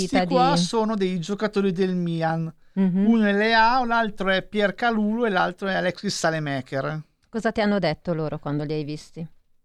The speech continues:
Speaker 1: Beh, io ho fatto la foto
Speaker 2: Mhm.
Speaker 1: e qua sono i video che mi hanno fatto fare degli amici quando li hanno visti per il compleanno.
Speaker 2: Ok, lei?
Speaker 1: Lei è Sofì,
Speaker 2: Se
Speaker 1: eh,
Speaker 2: volete andare sul
Speaker 1: So-
Speaker 2: nos-, sul profilo del nostro Federico, di qual è il
Speaker 1: Eh,
Speaker 2: tuo
Speaker 1: I
Speaker 2: profilo?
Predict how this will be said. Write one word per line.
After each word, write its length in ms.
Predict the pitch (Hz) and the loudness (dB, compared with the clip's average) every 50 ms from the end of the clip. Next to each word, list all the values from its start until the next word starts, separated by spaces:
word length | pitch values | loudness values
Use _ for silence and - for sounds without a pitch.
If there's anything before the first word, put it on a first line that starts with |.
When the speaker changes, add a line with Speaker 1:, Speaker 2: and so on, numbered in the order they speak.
| _ _ _ _ _ _ _ | _ _ _ _ _ _ _
Speaker 1:
Beh, 140 | - 190 190 | -6 -4 0
io 120 | 202 226 | 0 0
ho 20 | 220 | 2
fatto 240 | - 233 - 196 190 | 0 0 0 0 2
la 100 | 180 170 | 0 0
foto 720 | - - 175 165 156 151 147 - _ 151 143 147 147 147 | 0 -2 -4 -2 -2 -2 -4 -6 _ -8 -8 -6 -8 -8
Speaker 2:
Mhm. 340 | 160 170 170 151 170 175 180 190 | -8 -8 -8 -6 -6 -6 -4 -4
Speaker 1:
e 100 | 190 185 | -4 -4
qua 1120 | - 202 214 196 190 190 196 208 220 220 196 180 165 160 156 151 151 151 156 156 156 156 - - | -2 2 4 4 6 6 6 6 4 4 4 4 4 2 2 2 2 0 0 0 -2 -4 -6 -10
sono 280 | - - 190 185 190 | -10 -4 -2 0 2
i 100 | 202 202 | 2 2
video 340 | 170 175 185 190 180 190 220 | 0 0 -2 -2 0 0 -2
che 100 | - 180 | -2 -2
mi 60 | 170 | -2
hanno 100 | 170 151 | -2 -2
fatto 220 | - 180 175 - 180 | -2 -4 -4 -2 -4
fare 300 | - - 185 170 165 156 | 0 2 2 2 2 0
degli 200 | 165 170 180 196 | -4 -4 -4 -2
amici 420 | 196 196 190 190 180 - - 202 | 0 0 0 0 0 -2 -4 -4
quando 220 | - 170 160 156 165 | -4 -4 -4 -4 -2
li 100 | 175 196 | -2 -2
hanno 100 | 196 185 | -2 0
visti 340 | 175 185 180 - - 214 208 | 0 0 -2 -2 -2 -4 -4
per 140 | - 160 | -2 -4
il 140 | 151 147 - | -4 -4 -6
compleanno. 920 | - 151 139 - 135 143 160 175 170 156 147 147 147 143 143 147 147 147 - | -8 -10 -10 -6 -4 -2 0 2 2 2 0 -2 -4 -6 -6 -6 -8 -10 -8
Speaker 2:
Ok, 560 | - 170 175 175 - - - 165 156 156 160 170 165 - - | -6 -6 -6 -6 -8 -8 -6 -4 -2 0 0 0 -2 -2 0
lei? 360 | 180 180 180 170 175 180 175 - - - - - - - _ _ | 0 2 2 2 0 -2 -4 -8 -14 -20 -20 -20 -20 -20 _ _
Speaker 1:
Lei 340 | 185 202 226 233 220 208 190 | 2 2 4 4 2 0 0
è 80 | 180 | -2
Sofì, 640 | 151 - - 202 190 185 - - 214 208 202 175 196 | -2 -2 0 0 -2 -2 -2 -4 -2 -2 0 0 0
Speaker 2:
Se 140 | 202 175 - | 2 4 4
Speaker 1:
eh, 40 | - | 4
Speaker 2:
volete 280 | 226 226 240 254 254 254 | 4 4 2 2 2 0
andare 280 | 240 240 240 240 254 247 | 0 2 2 2 0 0
sul 160 | - - 220 | 0 0 2
Speaker 1:
So- 100 | 214 220 | 2 2
Speaker 2:
nos-, 240 | 233 233 - - - | 2 0 -2 -8 -6
sul 180 | - 226 214 | -4 -4 -4
profilo 420 | - 214 220 208 - 247 226 226 214 | 0 -2 -2 0 0 0 0 0 0
del 140 | 214 202 | 0 0
nostro 320 | 202 208 214 202 - 220 214 | 0 0 -2 -2 -2 -4 -4
Federico, 640 | - 233 208 214 226 233 262 294 - - 349 359 349 277 | 0 0 2 2 2 2 0 -2 -2 0 0 0 0 0
di 180 | 190 208 226 214 | 0 -2 -4 -2
qual 160 | - 208 190 | 0 0 0
è 20 | 190 | 2
il 60 | 190 | 2
Speaker 1:
Eh, 140 | 185 185 185 | 4 4 4
Speaker 2:
tuo 100 | 190 185 180 | 4 2 0
Speaker 1:
I 40 | - | 0
Speaker 2:
profilo? 300 | - 196 208 220 240 | 0 0 0 2 2